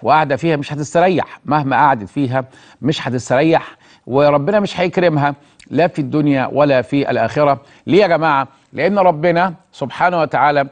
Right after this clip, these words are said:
زي ما قال لنا كده في القرآن العظيم: "إن الله لا يهدي كيد الخائنين". الإنسان اللي بيخون ده ربنا سبحانه وتعالى، آه، بيغضب عليه. وصدق النبي عليه الصلاة والسلام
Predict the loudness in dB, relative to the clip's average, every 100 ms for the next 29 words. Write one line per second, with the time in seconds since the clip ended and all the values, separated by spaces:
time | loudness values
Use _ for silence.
0 | _ _ -4 -2 0 0 0 -2 -2 -2
1 | -2 -4 -8 -2 -2 0 -2 -2 -2 -2
2 | -2 -6 _ _ -4 0 2 2 4 2
3 | 4 2 0 -8 _ _ -4 0 2 0
4 | -2 -4 -4 -4 -6 -4 -2 0 0 0
5 | -8 -4 -2 -2 0 2 2 -2 -14 -20
6 | _ _ _ _ _ -4 -4 0 0 2
7 | 2 0 -2 0 2 2 -2 -10 -20 -4
8 | 0 0 0 0 0 -2 -10 -4 -2 -2
9 | -2 0 2 2 0 -2 -14 _ -6 0
10 | 0 2 0 2 2 2 0 -2 -14 _
11 | -6 -2 0 0 0 2 2 2 -2 -2
12 | 0 -2 -2 -2 -2 -2 -2 0 0 0
13 | 0 2 4 2 0